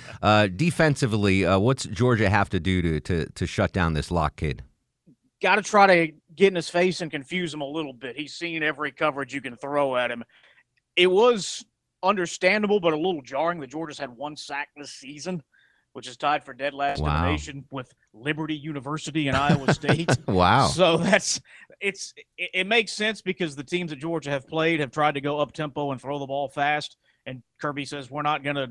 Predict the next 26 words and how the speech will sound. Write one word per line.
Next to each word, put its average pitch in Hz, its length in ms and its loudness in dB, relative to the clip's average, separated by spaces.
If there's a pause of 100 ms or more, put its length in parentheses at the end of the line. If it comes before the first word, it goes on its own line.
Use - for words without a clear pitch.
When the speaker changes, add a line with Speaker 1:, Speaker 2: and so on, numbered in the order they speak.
(140)
Speaker 1:
go 147 280 0
all 143 240 0
out 143 180 2
at 139 100 -6
the - 60 -20
quarterback. 143 480 -8
We're 131 60 -14
trying 139 220 -6
to 127 40 -14
stop 143 240 -8
the 131 80 -18
run 139 180 -12
first." 151 260 -12
I - 40 -20
mean, 117 80 -14
obviously 120 320 -10
it's 113 100 -20
working. 127 240 -12
They're 110 140 -18 (320)
giving 127 140 -6
up 123 100 -8
eight 120 160 -10
points 117 220 -14
a - 20 -12
game, 139 240 -2 (460)
but 147 340 0